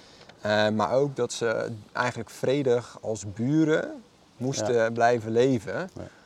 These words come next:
Speaker 1: Maar dat, dat, dat is niet helemaal gelukt.
Speaker 2: Het werkte een aantal jaren.
Speaker 1: Ja.
Speaker 2: Maar, kijk, Maasluis groeide, of Maaslandsluis groeide nog steeds. Het werd steeds groter, dus er kwamen ook steeds meer mensen en steeds meer geld. Dus het was onvoldoende. Men wilde gewoon hier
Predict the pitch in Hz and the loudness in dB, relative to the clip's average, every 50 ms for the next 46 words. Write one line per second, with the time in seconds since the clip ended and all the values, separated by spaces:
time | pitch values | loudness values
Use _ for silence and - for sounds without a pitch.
0 | - _ _ - 110 110 113 117 113 123 127 - - 131 127 127 _ - 127 131 | -20 _ _ -10 -6 -4 -4 -2 0 0 -2 0 0 -2 -2 -2 _ -4 -6 -6
1 | - - - 131 135 127 - 135 127 127 127 123 120 - 107 98 95 98 98 - | -4 -6 -6 -6 -6 -4 -2 -2 0 0 0 0 0 -2 -2 -4 -4 -4 -4 -6
2 | - - 117 120 120 135 135 123 - 139 127 131 131 120 104 - 107 104 110 107 | -10 -12 -12 -8 -4 -2 -4 -2 -4 -6 -6 -4 -6 -6 -4 -4 -2 -2 -2 -2
3 | 101 98 98 95 101 92 87 82 87 - 113 113 107 95 - 90 87 85 85 85 | -2 -4 -4 -6 -8 -8 -10 -14 -14 -10 -8 -6 -4 -4 -6 -8 -10 -14 -14 -16
4 | 85 80 - - - - - - - - - - _ _ - - - - - - | -18 -20 -20 -20 -20 -20 -20 -20 -20 -20 -20 -20 _ _ -20 -20 -20 -20 -20 -20
5 | - - - - _ - - - - - - 92 98 101 - 92 - - 104 101 | -20 -20 -20 -20 _ -20 -20 -20 -20 -6 -2 -2 -2 -2 -2 -4 0 2 4 4
6 | 98 - - - - - 117 117 110 87 - 101 87 98 101 98 95 - 104 95 | 4 2 -2 -6 0 2 2 4 4 2 0 -2 -2 -2 -2 -2 0 -2 -2 -4
7 | 90 - - - 95 92 90 - - 107 104 101 87 92 92 87 - - 110 101 | -4 -4 -2 -2 -2 -2 -4 -4 0 0 2 2 2 0 -2 -2 -2 0 2 2
8 | 95 82 87 87 92 95 - - 104 92 85 - - - 95 95 95 - 82 90 | 2 0 -2 -4 -6 -6 -4 -4 -4 -4 -4 -6 -4 -2 -2 -2 -2 -4 -6 -8
9 | - - 98 101 98 101 - - - 101 92 - 95 92 90 95 98 98 92 - | -6 -4 -2 -2 -2 -4 -4 -4 -4 -4 -4 -4 -6 -4 -2 -2 -2 -2 -4 -6
10 | - 92 92 - - 98 87 - 92 87 - - 101 92 87 82 - 90 98 101 | -8 -10 -8 -6 -4 -4 -4 -6 -8 -12 -8 -4 -4 -4 -4 -6 -8 -8 -6 -6
11 | 92 - 98 90 - - 98 92 - - 85 85 104 98 87 80 82 90 95 98 | -4 -4 -6 -6 -6 -8 -10 -10 -10 -10 -6 -2 -2 -2 -2 -2 -4 -4 -2 -2
12 | 95 98 110 120 117 110 110 95 95 98 101 101 101 98 87 87 101 101 98 95 | 2 4 4 4 4 4 2 2 2 0 0 0 0 -2 -2 0 0 0 0 -2